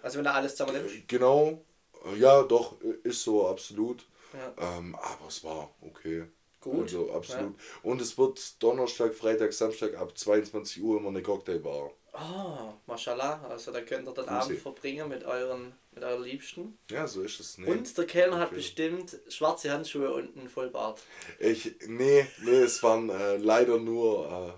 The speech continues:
Speaker 2: äh, leider nur, waren nur weibliche Bedienungen.
Speaker 1: Okay.
Speaker 2: Und ich
Speaker 1: Okay.
Speaker 2: hab keine schwarzen Handschuhe gesehen.
Speaker 1: Ja, krass, weil eigentlich sind die in jedem guten
Speaker 2: Stimmt, das
Speaker 1: Burgerladen vertreten.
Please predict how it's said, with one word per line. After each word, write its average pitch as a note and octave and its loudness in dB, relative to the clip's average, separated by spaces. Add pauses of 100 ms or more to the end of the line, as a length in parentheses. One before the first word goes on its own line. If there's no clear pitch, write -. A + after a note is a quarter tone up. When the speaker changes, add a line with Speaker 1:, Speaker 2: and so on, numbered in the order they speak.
(200)
Speaker 2:
äh, D2+ -18
leider E2+ -10
nur, E2+ -12 (280)
waren G#2+ 4
nur A2+ -4 (100)
weibliche G2 -2
Bedienungen. D#2 -14 (240)
Speaker 1:
Okay. - -10 (180)
Speaker 2:
Und G2 -6
ich F#2 -8
Speaker 1:
Okay. F2+ -8
Speaker 2:
hab - -16
keine G2+ 0
schwarzen F2+ -4
Handschuhe E2 -10
gesehen. D2+ -14
Speaker 1:
Ja, B2+ -4
krass, - -12
weil C3 -4
eigentlich B2+ -6
sind E3+ -14
die F3 -6
in D#3+ -8
jedem D#3+ -6
guten E3+ -4
Speaker 2:
Stimmt, - -10
das D#3 4
Speaker 1:
Burgerladen D#3+ -2
vertreten. D#3+ -4